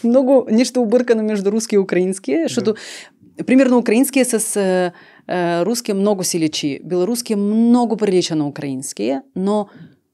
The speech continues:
Speaker 1: но русо-украинския такъв, нещо средно. Но то не е нищо удивително, защото те са,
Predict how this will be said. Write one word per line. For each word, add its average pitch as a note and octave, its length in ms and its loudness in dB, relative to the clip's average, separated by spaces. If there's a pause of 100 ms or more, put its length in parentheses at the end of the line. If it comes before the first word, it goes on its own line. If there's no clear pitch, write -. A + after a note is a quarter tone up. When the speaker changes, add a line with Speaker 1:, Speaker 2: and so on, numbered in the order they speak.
(140)
Speaker 1:
но G#3+ 200 -2
русо-украинския G3+ 720 -2
такъв, D#3+ 300 -8
нещо F#3 260 -6
средно. D#3+ 380 -4
Но G#3+ 100 -4
то C4 100 -2
не B3+ 140 4
е C4+ 100 0
нищо A#3+ 280 2
удивително, B3+ 360 -2
защото A#3 220 -4
те A#3+ 100 -4
са, A3+ 240 -2